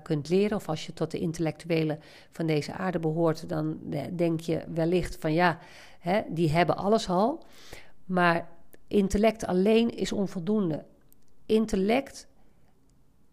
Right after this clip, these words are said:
dient samen te gaan met het hart, met een hartstoestand. En als dat samengaat met de betere versie van jouzelf worden, dan wil je ook heel graag dat andere mensen profijt hebben en groeien.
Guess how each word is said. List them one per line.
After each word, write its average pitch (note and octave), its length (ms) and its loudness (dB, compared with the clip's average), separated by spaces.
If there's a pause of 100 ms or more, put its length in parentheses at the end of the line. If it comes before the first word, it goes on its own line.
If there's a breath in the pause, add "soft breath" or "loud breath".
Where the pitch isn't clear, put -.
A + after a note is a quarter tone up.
(160)
dient F#3 340 0
samen A#3 500 2
te - 80 0
gaan F#3+ 240 -2
met F3 160 -4
het - 100 -18
hart, - 460 -6
met E3 140 -6
een D#3+ 60 -6
hartstoestand. D#3+ 840 -6 (420 loud breath)
En F#3 140 0
als F3+ 200 -4
dat D#3+ 140 -4
samengaat A3 1080 -2 (440 soft breath)
met F3 500 -2 (140)
de D#3 180 0
betere F3+ 420 4
versie E3+ 340 -2
van D#3+ 120 -2
jouzelf G3 520 -2
worden, F#3 320 2
dan D3+ 200 0
wil G3+ 200 4
je G3+ 140 2
ook G3+ 220 2
heel F#3 280 4
graag F3+ 480 -4 (340 loud breath)
dat - 240 -4 (120)
andere G#3 400 8
mensen D#3 460 -2
profijt D3 600 0
hebben - 260 -8
en E3+ 140 -4
groeien. E3 500 0